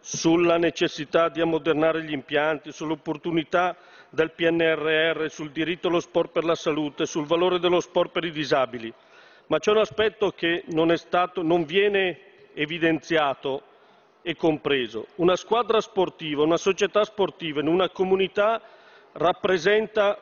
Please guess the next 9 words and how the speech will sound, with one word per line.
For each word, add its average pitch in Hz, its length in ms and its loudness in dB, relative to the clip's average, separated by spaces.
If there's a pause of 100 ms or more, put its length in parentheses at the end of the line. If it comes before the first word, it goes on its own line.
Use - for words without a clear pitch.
un 190 200 0
simbolo 214 460 0
identitario 190 840 0
che 196 140 -4
rafforza 185 560 0
il 170 80 0
senso 190 380 0
di 170 120 0
appartenenza. 131 840 -4